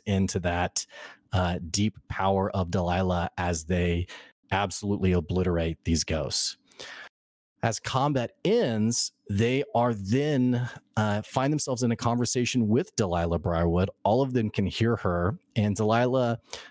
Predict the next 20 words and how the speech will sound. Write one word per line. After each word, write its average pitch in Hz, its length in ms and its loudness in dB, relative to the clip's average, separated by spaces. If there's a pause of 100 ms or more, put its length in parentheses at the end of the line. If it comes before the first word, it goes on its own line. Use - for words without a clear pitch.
(160)
uh, 95 480 0
does 120 260 0
confirm 117 360 -2
their 110 60 0
suspicions 101 520 -2
that 101 180 -2
these 104 260 2
were 95 500 0
three 110 280 0
servants 98 800 -2 (120)
of 95 240 0
Whitestone 87 680 0
who 87 420 0 (600)
Delilah 95 480 0
presumably, 87 880 0 (140)
um, 85 320 0
did 101 120 -2
experiments 95 480 -2
of 92 80 -4
her 85 160 -2